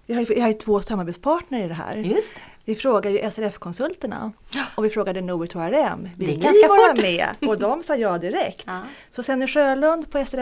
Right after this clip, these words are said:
Speaker 1: F-konsulterna och Karin Strindmark på Knowit H R M, de kommer sitta med i programmen. Vara
Speaker 2: Just
Speaker 1: mina bisittare.
Speaker 2: Mm. Och poddråd.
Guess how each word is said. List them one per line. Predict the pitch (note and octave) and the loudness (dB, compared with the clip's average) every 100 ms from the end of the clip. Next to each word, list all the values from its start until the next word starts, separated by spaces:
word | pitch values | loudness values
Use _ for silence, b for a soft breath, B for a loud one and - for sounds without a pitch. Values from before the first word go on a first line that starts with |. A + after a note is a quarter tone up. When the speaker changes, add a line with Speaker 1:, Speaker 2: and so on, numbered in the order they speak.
| A#3+ | -6
Speaker 1:
F-konsulterna | - F3+ F3 E3 - F3+ F#3+ G3 | -8 -10 -8 -8 -8 -6 -6 -6
och | F#3+ - | -8 -10
Karin | - G3 F3 F3 F3 | -8 -6 -6 -6 -8
Strindmark | G#3+ G3 D#3+ F3 F3 | -4 -6 -6 -10 -10
på | F#3 | -8
Knowit | F3+ E3+ F3 | -6 -8 -8
H | F3+ | -8
R | A3+ | -4
M, | C4+ - G3 B B | -4 -6 -14 B B
de | G3 G3+ | -10 -8
kommer | - D#4+ D#4 | -8 -6 -6
sitta | A3 A3 | -6 -4
med | A#3+ G4 A#3 F3 - | -4 -2 -4 -6 -10
i | F#3 | -16
programmen. | E3 D3 F#2+ - - F#3+ B B B | -12 -14 -14 -14 -14 -14 B B B
Vara | A3+ | -4
Speaker 2:
Just | A3+ | -2
Speaker 1:
mina | G3+ E3 | -4 -6
bisittare. | G#3 F3+ - D4 - G3+ | -8 -8 -10 -10 -10 -8
Speaker 2:
Mm. | G#3 E3 F3 - - | -8 -10 -12 -18 -14
Och | G#3+ | -8
poddråd. | - A#3 - G3 D4 - | -2 -2 -2 -6 -6 -8